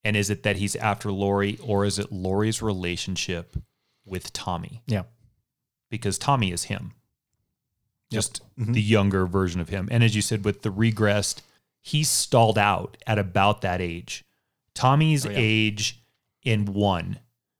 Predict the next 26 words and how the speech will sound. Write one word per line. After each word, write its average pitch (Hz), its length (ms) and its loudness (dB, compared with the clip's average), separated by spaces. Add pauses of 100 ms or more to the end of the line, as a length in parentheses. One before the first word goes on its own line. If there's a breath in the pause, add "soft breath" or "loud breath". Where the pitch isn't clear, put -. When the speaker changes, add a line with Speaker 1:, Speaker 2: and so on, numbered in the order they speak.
(420)
Speaker 1:
with 117 140 -2
the 110 80 -6
pumpkin 107 380 2
getting 101 260 2
dropped 98 460 2
and 98 120 0
then 95 160 0
the 95 60 -2
kid 98 260 -2
walking 98 420 2
into, 95 680 -2
or 104 60 -4
my, 95 180 0
the, 110 200 -6 (320)
his 110 180 0
friend 98 420 0
Richie 98 420 0
bumping 98 640 -2
into 95 600 0
Michael 95 460 0
in 92 100 0
the 90 120 -2
school 92 280 -2
playground, 92 640 0
and 98 120 -2
then 95 220 -2